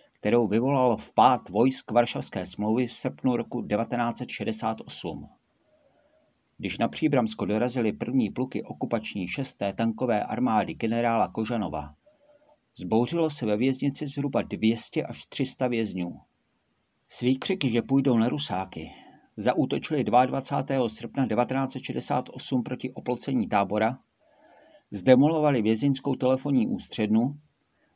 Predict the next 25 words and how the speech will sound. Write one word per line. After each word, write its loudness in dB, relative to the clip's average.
zapálili 6
budovu 2
oddělení 2
nápravně 2
výchovné -2
činnosti -2
a -2
dřevěné -2
skladiště -2
a -2
pronikli 2
na 0
šachtu, -4
kde -2
vydrancovali 0
kanceláře 0
a -8
kantýnu. -4
Vzpouru 4
ale 4
poměrně 2
rychle 0
potlačila -2
vězeňská 0
správa, 2